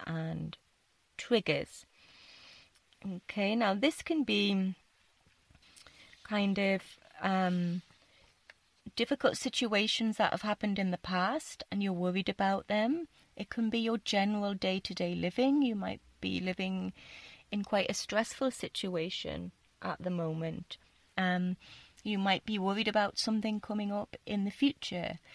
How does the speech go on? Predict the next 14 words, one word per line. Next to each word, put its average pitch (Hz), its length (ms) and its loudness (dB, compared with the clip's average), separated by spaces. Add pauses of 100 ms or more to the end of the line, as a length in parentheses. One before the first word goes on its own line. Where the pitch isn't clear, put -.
(680)
Um, 226 500 4
and 233 180 2
you 247 120 6
might 233 380 2
be 226 200 -2
thinking, 220 840 0 (340)
"If 202 160 -4
this 247 360 4
happens, 233 840 2 (440)
what 202 180 -2
will 196 100 0
I 185 240 2
do? 226 760 4 (520)
Um, 190 580 0